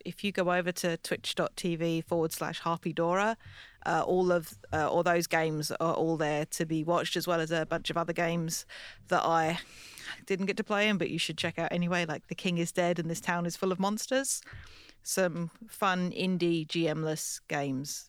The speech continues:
that are really great to play, and I hope people, like, get something out of watching them,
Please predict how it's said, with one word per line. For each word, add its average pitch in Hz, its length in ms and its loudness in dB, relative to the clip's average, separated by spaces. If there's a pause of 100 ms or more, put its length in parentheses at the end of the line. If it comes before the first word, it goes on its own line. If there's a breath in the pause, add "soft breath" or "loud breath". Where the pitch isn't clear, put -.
that 170 180 -2
are 160 180 -2 (760 loud breath)
really 220 220 2
great 190 260 0
to 175 80 -6
play, 156 420 0
and 147 460 -4
I - 100 -4
hope 180 200 -8
people, 170 560 -4
like, 165 180 -4
get - 220 -2
something 165 280 -4
out 165 120 -4
of 170 80 -8
watching - 320 -8
them, - 180 -10